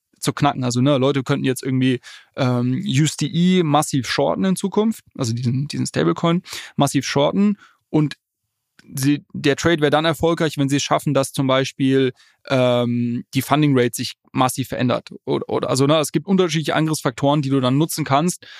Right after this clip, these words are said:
ähm, um, um zu versuchen, dass quasi Ethena irgendwie aus dem Gleichgewicht gerät und dann würdest du von deinem Short profitieren. Und das ist natürlich im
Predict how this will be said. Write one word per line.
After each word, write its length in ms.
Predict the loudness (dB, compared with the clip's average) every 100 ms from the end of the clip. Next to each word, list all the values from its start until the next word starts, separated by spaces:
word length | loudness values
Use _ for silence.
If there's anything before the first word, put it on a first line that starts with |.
| -16 -4
ähm, 340 | -2 0 0 0
um, 180 | 0 0
um 200 | 0 0
zu 120 | 0 0
versuchen, 380 | 2 2 2
dass 160 | 2 2
quasi 400 | 2 2 2 0
Ethena 320 | 0 0 2
irgendwie 180 | 2 0
aus 80 | 0
dem 80 | 0
Gleichgewicht 640 | 0 0 -2 -2 -2 -6
gerät 460 | -6 0 2 2 2
und 100 | 0
dann 140 | 2
würdest 220 | 2 0 -4
du 60 |
von 140 | 0 2
deinem 180 | 2
Short 240 | 2 0 -2
profitieren. 500 | -6 -6 0 0 0 -8 -20 -20 -20
Und 400 | -4 0 0 -2 -2
das 220 | 0 0
ist 60 | 0
natürlich 320 | 0 0 0
im 240 | -2 -4